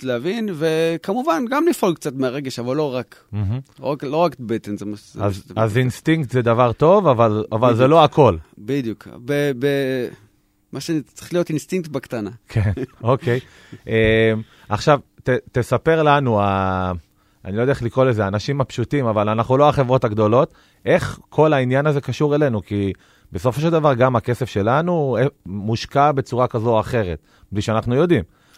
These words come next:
Speaker 2: אז איך זה
Speaker 1: ודאי.
Speaker 2: קשור אלינו, אלינו האנשים שהם, אתה יודע, לא המשקיעים הגדולים?
Speaker 1: אז ודאי שזה קשור. אה, זה, יש קשר ישיר ויש גם קשר עקיף.
Speaker 2: מהמם.
Speaker 1: הקשר הישיר הוא שכל החסכונות שלנו, שאתה היום,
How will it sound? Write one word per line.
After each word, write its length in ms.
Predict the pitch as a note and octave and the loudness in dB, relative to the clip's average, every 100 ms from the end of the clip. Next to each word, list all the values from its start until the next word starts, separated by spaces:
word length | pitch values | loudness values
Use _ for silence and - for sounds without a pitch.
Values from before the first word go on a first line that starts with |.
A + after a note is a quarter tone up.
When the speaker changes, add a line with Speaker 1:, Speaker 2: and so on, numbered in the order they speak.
| _ - | _ -6
Speaker 2:
אז 180 | G2 | 0
איך 120 | D#3+ E3+ | 0 0
זה 80 | |
Speaker 1:
ודאי. 140 | F#3+ E3+ | -2 0
Speaker 2:
קשור 240 | F3+ D3+ | 4 6
אלינו, 840 | B2 C#3 C3+ B2 A2+ G#2 G2 F#2 F2 F#2 - | 6 4 4 2 2 0 -2 -2 -4 -6 -2
אלינו 320 | A2 B2+ B2+ | 0 2 2
האנשים 380 | A2+ A2 - B2 | 0 -2 -2 -2
שהם, 300 | A2+ F#2+ E2+ - | -2 -4 -6 -8
אתה 80 | F#2 | -4
יודע, 180 | G2 | -2
לא 140 | F#2 A2+ | 0 0
המשקיעים 400 | A#2 - A#2 G#2 | 0 -4 -4 -4
הגדולים? 340 | F#2+ F#2 C3 B2+ _ _ _ _ _ _ _ _ _ _ _ - | -4 -4 -4 -8 _ _ _ _ _ _ _ _ _ _ _ -20
Speaker 1:
אז 140 | F2 | -12
ודאי 200 | F#2 C3+ | -4 -4
שזה 240 | - G3+ F#3+ | -4 -8 -10
קשור. 520 | C#3 - G2 E2 F2 | -10 -8 -8 -8 -10
אה, 40 | F#2 F#2+ F#2+ F#2+ | -8 -8 -8 -10
זה, 260 | F#2 A2+ G2 | -8 -10 -10
יש 340 | E2+ A2 B2 - - | -12 -12 -10 -12 -8
קשר 360 | D#3+ - D#3+ | -8 -4 -6
ישיר 460 | C3 A#2 - F3 A3 | -4 -6 -6 -6 -4
ויש 180 | E3 A#2 | -6 -6
גם 140 | C3 | -6
קשר 320 | B2 D3 - C#3+ | -6 -10 -10 -12
עקיף. 400 | - B2+ - A2 | -10 -10 -8 -6
Speaker 2:
מהמם. 300 | A2 F#2+ C3+ - - | -4 -4 -6 -10 -12
Speaker 1:
הקשר 300 | D#3 E3 G3+ | -8 -4 -2
הישיר 440 | F3+ D3 F3 E3+ | -2 -2 0 0
הוא 180 | D#3 C#3 | 0 -4
שכל 400 | - A#2 D3 D3+ | -6 -8 -6 -6
החסכונות 640 | C#3 B2 - A2+ B2 B2 | -8 -12 -8 -4 -2 -2
שלנו, 460 | - A2+ G#2+ G#2+ G2 | -4 -6 -6 -6 -8
שאתה 280 | G2+ - C3 | -12 -8 -6
היום, 300 | C3+ B2+ A#2+ | -4 -4 -6